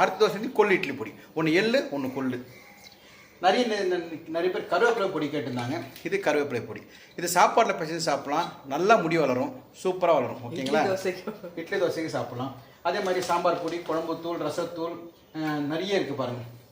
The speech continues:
Speaker 1: இதெல்லாம் பண்ணி வச்சிருக்காங்க. நான் பெங்களூர்ல இருந்து ஒரு பிரதர் புதுசா எள்ளு பொடி கேட்டிருந்தாரு, அதுக்கோசரம் தான் பண்ணியிருக்காங்க. காரைக்குடியிலேருந்து மகாதேவன் என்ற பிரதர் ரொம்ப, ரொம்ப விசாரிச்சாரு, எல்லாம் பொடியும் வாங்கியிருக்காரு.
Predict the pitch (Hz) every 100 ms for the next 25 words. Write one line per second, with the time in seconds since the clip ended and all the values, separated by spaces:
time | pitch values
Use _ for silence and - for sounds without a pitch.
0 | - 139 180 185 156 170 147 143 131 135
1 | 190 - - - - - - - - -
2 | 165 151 180 240 233 214 208 160 165 196
3 | 185 - 135 - 180 175 202 170 196 202
4 | 165 151 143 139 131 143 - 139 151 160
5 | 156 135 143 131 120 160 - - - -
6 | 185 262 262 254 208 202 220 170 180 269
7 | 247 208 202 160 135 147 147 - - -
8 | - - 135 139 151 165 170 151 165 151
9 | - 143 170 147 156 151 151 139 143 131
10 | 127